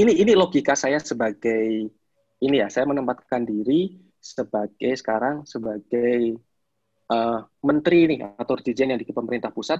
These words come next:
yang frustasi bahwa ini R D T R sudah bertahun-tahun, dari tahun dua ribu tujuh dimintanya, dari Undang-Undang dua puluh enam tahun dua ribu tujuh keluar. R D T R baru jadi segini,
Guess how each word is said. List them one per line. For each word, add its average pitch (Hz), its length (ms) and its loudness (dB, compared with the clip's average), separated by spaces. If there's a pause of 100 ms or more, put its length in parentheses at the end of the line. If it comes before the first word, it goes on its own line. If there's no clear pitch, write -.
yang 127 80 -8
frustasi 131 800 -4
bahwa 113 400 -6 (480)
ini 208 160 2
R 220 80 0
D 147 160 0
T 156 80 -4
R 143 160 -2
sudah 208 320 0
bertahun-tahun, 170 1040 0
dari 139 240 0
tahun 143 240 0
dua 135 80 0
ribu 131 320 -2
tujuh 135 400 0
dimintanya, 123 640 -2
dari 123 160 -2
Undang-Undang 120 400 0
dua 117 180 -2
puluh 120 60 -6
enam 120 160 -6
tahun 117 160 -2
dua 117 80 -6
ribu 120 240 -12
tujuh 117 160 -12
keluar. 117 320 -6 (1300)
R 185 140 0
D 156 100 4
T 190 80 -4
R 180 240 2
baru 160 320 4 (400)
jadi 147 240 2
segini, 143 480 -2